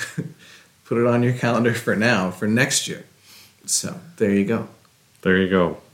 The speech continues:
Speaker 2: Uh, but we'll also be unhanging the greens.
Speaker 1: Yeah, I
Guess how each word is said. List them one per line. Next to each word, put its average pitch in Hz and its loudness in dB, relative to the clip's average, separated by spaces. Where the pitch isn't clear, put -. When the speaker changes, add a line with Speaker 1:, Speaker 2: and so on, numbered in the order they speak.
Speaker 2:
Uh, 95 2
but 113 6
we'll 117 10
also 135 8
be 104 4
unhanging 110 4
the 104 -6
greens. 95 -2
Speaker 1:
Yeah, 127 4
I 143 6